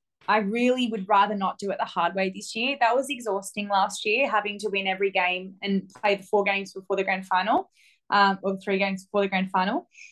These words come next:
Um, and obviously it worked out well and it was worth it,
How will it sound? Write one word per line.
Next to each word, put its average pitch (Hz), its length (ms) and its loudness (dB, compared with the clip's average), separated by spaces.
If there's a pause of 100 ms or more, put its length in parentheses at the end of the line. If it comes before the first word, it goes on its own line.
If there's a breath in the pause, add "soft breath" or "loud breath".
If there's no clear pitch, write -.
(220 loud breath)
Um, 202 400 4
and 240 80 0
obviously 320 300 4
it 214 80 -2
worked 254 260 0
out 196 180 2
well 214 380 -4 (340)
and 220 140 -10
it 190 80 -10
was 202 160 -6
worth 247 280 4
it, 214 200 4